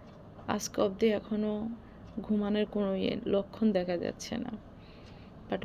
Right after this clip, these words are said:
ব্যথা ব্যথা করতেছে, ওষুধ খাওয়াচ্ছি, খাওয়াটাও খুব কষ্ট করে খাওয়াইছি। খুব ভয় হচ্ছে, খুব ভয় হচ্ছে। বাবার মতো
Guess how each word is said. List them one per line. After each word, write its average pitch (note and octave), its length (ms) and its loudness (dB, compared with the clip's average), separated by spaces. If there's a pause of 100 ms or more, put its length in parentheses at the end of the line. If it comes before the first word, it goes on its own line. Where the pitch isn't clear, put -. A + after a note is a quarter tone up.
ব্যথা G3 280 4
ব্যথা G3+ 260 0
করতেছে, - 500 -4
ওষুধ - 320 -2
খাওয়াচ্ছি, - 500 -2 (1300)
খাওয়াটাও F#3+ 420 4
খুব A3 260 0
কষ্ট - 260 2 (100)
করে F#3+ 160 2
খাওয়াইছি। - 560 -4 (1300)
খুব - 260 0
ভয় G#3+ 280 4
হচ্ছে, - 300 -2 (3000)
খুব A3 200 4 (100)
ভয় F3+ 200 0
হচ্ছে। - 300 -6 (1400)
বাবার F#3+ 320 6
মতো F3+ 300 0